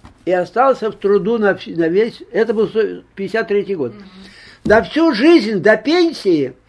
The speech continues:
Speaker 1: он в этом «Труде» проработал, Калюня. Но про него потом будет ещё рассказ отдельный, про Калюню. Э, Семён стал работать, э, это нии,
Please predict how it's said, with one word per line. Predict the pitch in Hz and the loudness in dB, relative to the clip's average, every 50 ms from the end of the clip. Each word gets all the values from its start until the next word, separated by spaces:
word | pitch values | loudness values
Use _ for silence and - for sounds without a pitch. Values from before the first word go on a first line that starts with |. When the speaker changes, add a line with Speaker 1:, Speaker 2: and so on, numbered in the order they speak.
| _ _ _ _ | _ _ _ _
Speaker 1:
он | 226 233 269 269 202 - | 4 4 4 4 4 2
в | |
этом | 220 262 262 - 262 233 196 | 2 2 2 2 -2 -2 0
«Труде» | 170 185 165 151 135 - - - | 0 -2 -2 -2 0 -2 -2 -2
проработал, | - - 160 185 214 196 185 190 175 143 143 143 135 - 131 131 135 | -2 -4 -2 -2 -2 -2 -4 -6 -6 -8 -8 -10 -10 -10 -10 -12 -12
Калюня. | 117 - 147 143 131 131 120 117 117 120 120 120 - _ _ _ _ - - - - - - - - - - - _ | -10 -10 -8 -8 -6 -6 -8 -8 -8 -10 -12 -14 -18 _ _ _ _ -20 -20 -20 -20 -20 -20 -20 -20 -20 -20 -18 _
Но | - 175 202 | 0 2 2
про | 202 202 214 214 214 | 2 4 2 2 4
него | 214 208 220 262 269 | 4 6 6 6 6
потом | 269 240 185 220 226 220 202 | 6 2 2 2 2 2 2
будет | 175 202 208 208 208 208 | 4 4 4 4 4 0
ещё | 202 - - 196 196 196 190 - - | -8 -4 -2 2 2 4 2 2 0
рассказ | 170 170 180 170 147 - 185 175 165 175 | 0 0 0 -2 -2 -2 -4 -4 -2 -2
отдельный, | 185 185 139 127 127 120 113 113 | -4 -4 -4 -4 -6 -6 -6 -8
про | 104 - 131 123 | -10 -8 -10 -8
Калюню. | 120 147 127 120 113 113 107 107 101 - _ _ _ _ _ - - - - - - - - - _ | -6 -6 -6 -6 -6 -8 -10 -12 -14 -16 _ _ _ _ _ -20 -20 -20 -20 -20 -20 -20 -20 -18 _
Э, | - 156 160 147 - - 180 175 | -4 -2 -2 0 0 0 0 -2
Семён | 170 - - 240 240 226 254 285 320 320 330 311 | -2 -4 -4 -2 -2 2 6 6 6 6 6 2
стал | - - - - 233 247 269 285 269 262 - - _ _ _ _ _ _ _ _ _ _ _ _ _ _ _ _ _ _ - - _ | -4 -10 -2 2 4 6 6 6 4 2 -2 -10 _ _ _ _ _ _ _ _ _ _ _ _ _ _ _ _ _ _ -20 -18 _
работать, | - 156 185 202 196 202 240 247 247 240 233 226 - - | 0 2 4 4 6 6 4 6 6 4 2 2 2 0
э, | |
это | - 196 190 185 175 160 - - 190 214 208 214 208 190 | 2 4 6 6 4 2 2 2 0 0 2 2 0 2
нии, | 185 208 214 214 220 247 269 294 285 247 - | 2 0 0 0 2 2 4 2 2 0 -6